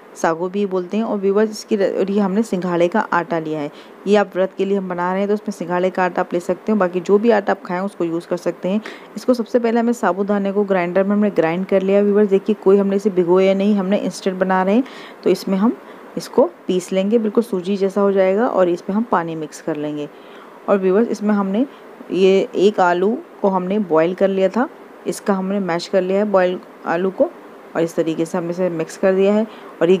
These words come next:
ग्रीन चिली है जिनको हमने चॉप करके डाला है, दो ग्रीन चिली ली है हमने,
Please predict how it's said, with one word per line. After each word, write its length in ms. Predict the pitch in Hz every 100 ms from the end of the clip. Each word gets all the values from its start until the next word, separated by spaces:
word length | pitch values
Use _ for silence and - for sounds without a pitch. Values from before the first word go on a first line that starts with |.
| 160
ग्रीन 260 | 185 220
चिली 260 | 214 214 226
है 140 | 240 254
जिनको 220 | 208 202
हमने 140 | 190
चॉप 300 | 190 180 175
करके 220 | 196 190 202
डाला 240 | 196 196
है, 180 | 214 294 -
दो 140 | - 185
ग्रीन 260 | 190 196 196
चिली 280 | 214 214
ली 180 | 208 214
है 100 | 220
हमने, 220 | 233 240